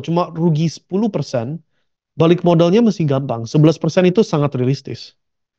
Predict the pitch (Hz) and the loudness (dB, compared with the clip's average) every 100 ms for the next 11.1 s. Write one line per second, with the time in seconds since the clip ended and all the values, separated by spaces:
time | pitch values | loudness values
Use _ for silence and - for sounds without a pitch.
0 | _ _ _ _ _ - 196 311 285 302 | _ _ _ _ _ -4 2 2 2 2
1 | 294 330 320 285 320 214 175 175 175 165 | 2 2 4 4 4 4 4 4 4 4
2 | 139 190 202 151 - 143 - 151 151 151 | 4 2 2 -2 -6 -18 -6 0 2 2
3 | 147 156 147 147 139 143 135 131 175 156 | 0 0 0 -2 -6 -8 -10 -2 0 0
4 | 123 107 _ _ - 165 180 135 139 190 | -4 -8 _ _ -2 0 0 0 0 0
5 | 160 156 147 156 175 160 151 120 139 180 | 2 0 2 2 2 2 -2 0 2 2
6 | 180 180 170 147 175 156 107 _ _ _ | 0 -2 -2 0 -2 -4 -8 _ _ _
7 | _ _ 240 262 254 370 359 190 196 202 | _ _ -2 0 0 -2 2 2 2 0
8 | 156 180 277 170 175 143 113 185 202 240 | 0 0 0 0 -2 -2 0 0 0 -4
9 | 180 - 180 175 175 139 233 196 143 - | -8 -8 -2 0 0 -2 -2 -2 -4 0
10 | 202 208 254 - 185 180 170 185 185 214 | 2 2 -2 0 0 2 2 2 2 0